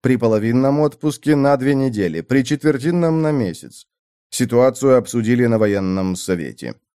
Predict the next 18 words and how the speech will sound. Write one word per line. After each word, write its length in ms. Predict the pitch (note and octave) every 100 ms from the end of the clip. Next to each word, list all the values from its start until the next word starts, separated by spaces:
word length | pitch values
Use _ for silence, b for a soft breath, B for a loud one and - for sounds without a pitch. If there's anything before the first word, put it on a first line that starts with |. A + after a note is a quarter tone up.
| _
Граф 380 | A2 A2 D#3+ F#3 -
Флеминг 440 | - F3+ F#3+ F#3 -
потерпел 480 | E3 D#3+ D3+ F3+ D#3+
поражение 560 | D#3+ D#3 E3+ E3 D#3+
от 260 | D3+ C#3+ A#2+
Десмонда, 640 | D3 E3 F#3+ F#3+ F3+ F#3
но 200 | E3 E3
не 140 | E3
пал 320 | D#3+ D#3+ E3 E3
духом, 480 | G3+ F3 G#2+ F2+ E2+
ведь 220 | G2+ A2
знал 340 | G#2 A#2 C3+
заранее, 460 | C3+ D#3+ F3+ A2 F#2
что 240 | - G#2+
с 60 | F#2
Десмондом 680 | G2 G#2+ C3 C3+ C3+ C#3 A2+
будет 300 | G2+ G2+ C3+
непросто. 560 | B2+ F3 C3 - -